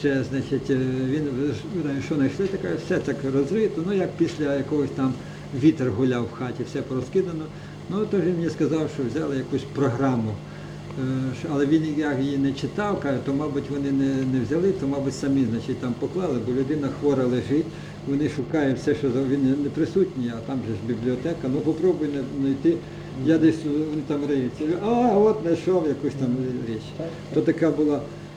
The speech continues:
Speaker 1: як потім виявилося, якийсь там Рубан, чи хтось написав її, був,
Speaker 2: А,
Speaker 1: значить,
Speaker 2: так, так.
Speaker 1: ту програму. <clears throat> Я після цього, е, пішов додому, не йду,
Speaker 2: Мгм.
Speaker 1: пішов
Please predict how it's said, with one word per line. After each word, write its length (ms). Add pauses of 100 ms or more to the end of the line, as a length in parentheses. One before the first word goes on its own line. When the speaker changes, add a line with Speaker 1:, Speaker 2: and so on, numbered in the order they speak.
(160)
Speaker 1:
як 100
потім 380
виявилося, 520
якийсь 500
там 160 (260)
Рубан, 380
чи 60
хтось 320
написав 520
її, 200
був, 200
Speaker 2:
А, 120
Speaker 1:
значить, 320
Speaker 2:
так, 100
так. 80 (140)
Speaker 1:
ту 80
програму. 440 (240)
<clears throat> 1400
Я 220
після 260
цього, 380 (580)
е, 40
пішов 440
додому, 340
не 100
йду, 220
Speaker 2:
Мгм. 120
Speaker 1:
пішов 300